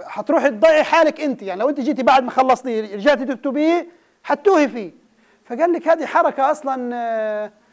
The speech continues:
مالهاش لزوم، هذه بالعكس بتخرب مش بتعمر، هذه بتخلي الواحد مش فاهم مش عارف يقرأ كود. أنت قاعدك تكتب كلمة تروح تكتب لي إياها، آه، فراغات وانترلاينز وتابز و-، لا أنت يا المبرمج صرت مستفيد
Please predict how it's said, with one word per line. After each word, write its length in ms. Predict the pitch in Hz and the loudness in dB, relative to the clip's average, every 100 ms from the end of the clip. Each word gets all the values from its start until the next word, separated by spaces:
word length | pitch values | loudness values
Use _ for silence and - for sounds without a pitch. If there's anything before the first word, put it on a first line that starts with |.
| _ _ _ | _ _ _
مالهاش 280 | 247 370 359 | -4 -2 0
لزوم، 520 | 392 370 415 302 196 - | 0 2 4 2 0 -6
هذه 180 | - 311 | 0 2
بالعكس 360 | 330 302 339 - | 4 4 2 -2
بتخرب 500 | 240 - 339 311 226 | -8 2 4 4 -2
مش 160 | 240 | -8
بتعمر، 500 | 226 233 285 254 196 | -8 -2 -2 -2 -2
هذه 160 | 185 262 | 0 -2
بتخلي 400 | 240 - 285 285 | -4 -6 -2 -2
الواحد 320 | 262 - 254 | 0 0 0
مش 140 | 233 - | -6 -4
فاهم 220 | 294 254 | -4 -4
مش 160 | 240 | -6
عارف 140 | 262 247 | -6 -2
يقرأ 180 | 262 247 | -2 -2
كود. 300 | 277 247 160 - - | 0 -2 -2 -10 -6
أنت 120 | 359 | 0
قاعدك 340 | 269 294 262 | 4 4 2
تكتب 260 | - 254 240 | -2 -4 -6
كلمة 380 | - 240 170 143 _ _ _ - - | 0 0 0 -10 _ _ _ -16 -4
تروح 140 | - | -2
تكتب 280 | - - 240 | -2 -6 -4
لي 80 | 226 | 0
إياها، 840 | 240 208 208 185 170 156 151 147 - _ _ _ | 2 2 0 -2 -4 -6 -10 -16 -20 _ _ _
آه، 180 | 160 170 | -14 -12
فراغات 600 | 165 180 165 240 311 - | -6 -4 2 2 2 0
وانترلاينز 880 | 226 196 185 185 165 190 294 302 214 | -4 -4 -8 -10 -4 0 0 -2 -6
وتابز 520 | 170 277 302 190 196 | -2 2 2 -2 -8
و-، 40 | - - - | -12 -18 -8
لا 300 | 196 247 311 | 2 4 4
أنت 180 | 285 277 | 0 2
يا 180 | 269 | 2
المبرمج 500 | 269 262 262 254 226 | 0 -2 0 0 -2
صرت 320 | 208 285 269 254 | -4 -2 -2 -2
مستفيد 720 | 262 - 254 269 277 247 | -6 -2 -4 -2 -6 -8